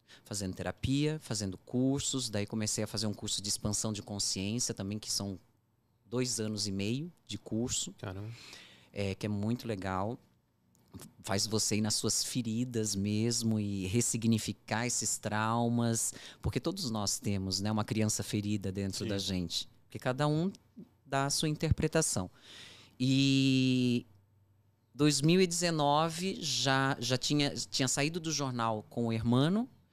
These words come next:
Speaker 1: daí fiquei três anos, desde dois mil e dezesseis, dezessete, dezoito até dezenove. Não, final de dois mil e dezesseis, então, dezessete, dezoito, dezenove, apresentando o, como é que era?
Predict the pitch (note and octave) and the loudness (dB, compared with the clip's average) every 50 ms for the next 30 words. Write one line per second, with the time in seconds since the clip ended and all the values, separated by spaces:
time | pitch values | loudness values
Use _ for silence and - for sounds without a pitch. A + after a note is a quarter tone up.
0 | _ - - - - - - - - - - - - - B2 C3+ - - - - | _ -20 -20 -20 -20 -20 -20 -20 -20 -20 -20 -18 -6 -2 -2 -2 0 -2 -2 -2
1 | D3+ D3 - E3 F3+ G3 G3 E3+ D#3 D3+ C#3+ D3 D3+ D#3+ F3+ G3+ G#3+ - - B2+ | -2 -2 0 0 0 0 0 0 2 2 2 2 2 0 0 0 0 -2 -2 0
2 | B2 B2+ B2+ B2+ B2 B2 A#2+ B2+ B2 A#2+ A#2 A#2 A2+ G#2+ G#2+ A#2+ B2 - - - | 0 0 0 0 -2 0 0 0 0 0 0 -2 -2 0 0 0 0 0 0 0
3 | C#3 C#3 D3+ F3 G3 G3 F3+ B2+ A#2 A#2+ A#2 - - - C3+ C3+ D3 D#3 - - | 0 0 0 0 -2 -4 -4 -4 -4 -4 -4 -2 -2 -2 -2 -2 -4 -4 -6 -6
4 | C3+ B2+ B2+ A#2+ - B2+ C3+ D3 D3+ - D#3+ - - C#3+ C#3+ C#3 - - - B2+ | -4 -4 -4 -4 -2 0 -2 -2 -2 -4 -8 -6 -6 -6 -8 -8 -10 -14 -12 -6
5 | B2+ B2+ A#2+ G#2 E2+ - - - - - _ _ _ - A2 G#2 E2 - _ _ | -4 -4 -2 -2 -6 -8 -10 -16 -20 -20 _ _ _ -8 -8 -8 -8 -8 _ _
6 | _ _ _ _ _ _ _ _ - - - - B2 B2+ C3+ E3 F3 E3 E3 D3+ | _ _ _ _ _ _ _ _ -20 -10 -4 -2 2 4 4 2 2 0 0 2
7 | D3 C3+ C3 C3 B2 A#2+ A2+ A#2+ A2+ - - - C3 C3+ D3 F3 G3+ - - - | 2 2 4 2 0 0 2 0 0 0 2 2 4 2 2 2 -2 -4 -6 -6
8 | - - - - A2 G2 D2+ F2 G2+ G#2 G2 - A2+ A2 - - B2 B2+ C3 - | -8 -14 -12 -8 -8 -8 -8 -10 -14 -14 -8 -6 -4 -4 -2 -2 -4 -4 -4 -6
9 | D3 C3+ B2 A#2 A#2+ B2+ B2 A#2+ - C3+ B2+ A#2+ A2+ A2 A2 A2 A#2 A#2+ B2+ D3 | -6 -6 -4 -2 -2 -2 -2 -2 -2 -2 0 0 2 2 4 4 2 2 0 -4
10 | D3 - - - - - - - A#2 - - C#3 B2 C3+ C3 B2+ - - B2 B2+ | -6 -6 -10 -20 -20 -18 -10 -6 -6 -2 0 0 0 0 -2 -2 0 0 0 2
11 | C3+ C#3 C3 B2+ - - B2 B2 B2 B2 B2 A#2+ A#2+ A#2 A#2 A#2 A2+ A2+ A2 A2 | 2 0 -2 -4 -8 -4 -2 0 2 2 2 2 2 2 2 2 2 2 2 0
12 | A2 G#2+ G#2 G2+ G2+ F2+ E2 - _ _ _ - A#2 A#2 - - C3+ C3 C#3 D3+ | 0 -2 -2 -4 -6 -8 -10 -20 _ _ _ -14 -14 -14 -14 -14 -16 -16 -14 -12
13 | D#3 D#3 D#3+ | -14 -14 -14